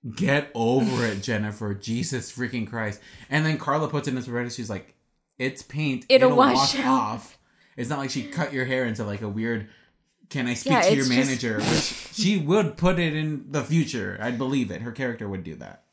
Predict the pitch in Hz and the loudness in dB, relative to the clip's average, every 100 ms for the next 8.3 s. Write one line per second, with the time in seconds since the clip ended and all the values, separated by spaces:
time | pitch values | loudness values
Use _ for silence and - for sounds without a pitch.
0 | - 208 190 175 165 - - 226 220 214 | -6 -4 -2 -4 -6 -8 -2 2 2 4
1 | 180 208 - 185 202 240 247 233 240 233 | 4 4 0 -2 2 4 4 2 0 -6
2 | _ - 196 208 - 202 196 180 180 185 | _ -4 -2 -2 0 2 2 4 2 2
3 | 180 170 170 185 - _ _ 240 269 233 | -2 -4 -6 -12 -20 _ _ -2 0 0
4 | 220 208 196 202 226 202 170 165 180 202 | 2 2 0 0 2 0 0 2 2 0
5 | 185 170 165 - 143 156 170 175 175 170 | -4 -6 -8 -6 -4 -4 -4 -2 -4 -4
6 | 175 175 185 165 156 165 170 170 165 160 | -6 -4 -2 -2 -2 -2 -4 -2 -2 -2
7 | 170 170 180 165 165 160 165 165 160 156 | -6 -6 -4 -2 -2 -2 -4 -2 -4 -4
8 | 165 165 170 | -4 -4 -6